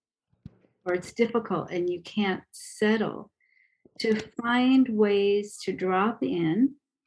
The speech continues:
with intention around the pleasant and ease.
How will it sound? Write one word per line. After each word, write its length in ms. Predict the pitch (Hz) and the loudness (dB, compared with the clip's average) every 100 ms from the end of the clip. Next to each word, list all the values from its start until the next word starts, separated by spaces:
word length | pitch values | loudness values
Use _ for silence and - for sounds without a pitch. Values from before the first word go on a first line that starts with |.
| - | 2
with 240 | 196 226 | 4 4
intention 840 | 233 233 220 277 285 285 - - - _ _ _ _ _ _ - _ _ _ _ _ _ _ _ _ _ _ 208 | 4 0 2 6 6 6 -8 -10 -16 _ _ _ _ _ _ -20 _ _ _ _ _ _ _ _ _ _ _ 4
around 840 | 196 196 196 196 202 196 196 190 185 | 4 6 2 2 2 2 0 -4 -6
the 80 | |
pleasant 720 | 190 - 196 202 214 170 - - - _ - | -8 -2 0 0 0 -4 -6 -12 -20 _ -12
and 220 | 180 170 170 | -4 -4 -4
ease. 640 | 185 165 156 - - - | -6 -6 -6 -10 -18 -20